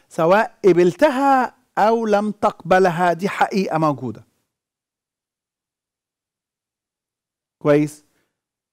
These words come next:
دي حقيقة لا يمكن أبدا إنكارها. فلا توجد صورة واحدة ولا دور واحد للمسيا، لكن توجد صور متعددة وأدوار متعددة للمسيا،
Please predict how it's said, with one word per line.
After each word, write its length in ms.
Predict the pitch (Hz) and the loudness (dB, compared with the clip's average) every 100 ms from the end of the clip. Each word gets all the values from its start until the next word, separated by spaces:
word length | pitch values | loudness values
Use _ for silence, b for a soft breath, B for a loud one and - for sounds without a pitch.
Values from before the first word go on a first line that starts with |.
| - | -10
دي 220 | 147 247 | 0 0
حقيقة 440 | - 220 226 214 | 2 -2 2 2
لا 100 | 170 | 2
يمكن 360 | 170 180 170 180 - | 2 0 -4 -8 -4
أبدا 440 | 175 156 147 143 | -2 0 -2 -2
إنكارها. 520 | - 139 160 131 - _ _ _ _ _ _ _ _ _ _ _ _ _ _ _ _ _ _ | -6 -4 -4 -6 -10 _ _ _ _ _ _ _ _ _ _ _ _ _ _ _ _ _ _
فلا 280 | - 160 160 | -2 2 2
توجد 360 | 156 294 247 208 | 0 -2 -2 -2
صورة 420 | - 285 254 170 | -2 -2 0 2
واحدة 560 | 156 143 196 202 247 _ _ _ _ | 0 0 -2 -2 -4 _ _ _ _
ولا 280 | - 160 170 | 0 2 2
دور 280 | 147 214 233 | 2 0 0
واحد 500 | 180 170 165 190 156 | 0 0 0 -6 -4
للمسيا، 600 | 151 147 139 175 139 - _ _ _ _ | -4 -4 -6 -8 -8 -14 _ _ _ _
لكن 280 | 160 160 165 | -6 -2 -4
توجد 340 | - 220 185 | -2 0 0
صور 420 | - - 269 240 196 | -2 -6 -2 -2 -4
متعددة 800 | 160 156 143 135 160 185 220 - b b | -6 -4 -4 -2 -2 -2 -4 -8 b b
وأدوار 640 | 156 151 143 135 226 254 214 | -4 -2 -2 2 2 2 -2
متعددة 760 | 160 156 143 127 143 143 151 | -6 -4 -4 -2 -4 -4 -4
للمسيا، 600 | 156 165 151 - - - | -4 -4 -6 -8 -10 -12